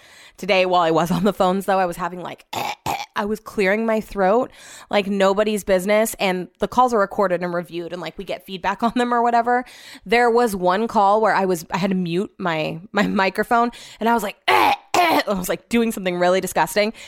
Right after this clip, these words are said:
and before I unmuted, I was like, "Sorry if you're reviewing this call. I know that was really fucking disgusting." I didn't say fucking. But anyways,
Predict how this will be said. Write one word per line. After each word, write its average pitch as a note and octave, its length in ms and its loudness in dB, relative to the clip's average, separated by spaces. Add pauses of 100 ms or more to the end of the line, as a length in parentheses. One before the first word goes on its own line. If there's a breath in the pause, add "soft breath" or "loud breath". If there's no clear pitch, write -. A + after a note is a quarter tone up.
and A3 80 2
before A3+ 240 2
I A#3+ 120 2
unmuted, G#3 320 0
I F#3 60 4
was F3+ 100 0
like, F3+ 120 -4
"Sorry A3 320 2
if G#3 100 -2
you're G3+ 120 0
reviewing G3 320 2
this G3 140 0
call. G3 180 0
I F#3+ 80 2
know F#3 120 0
that F3+ 100 -2
was F#3 120 -8
really F3+ 300 -6
fucking F#3+ 280 -6
disgusting." F#3 460 -8 (220 loud breath)
I E3 80 -6
didn't D#3 140 -2
say D3 100 -6
fucking. C#3+ 360 -10 (540 soft breath)
But G#3+ 80 -4
anyways, D#3 380 -8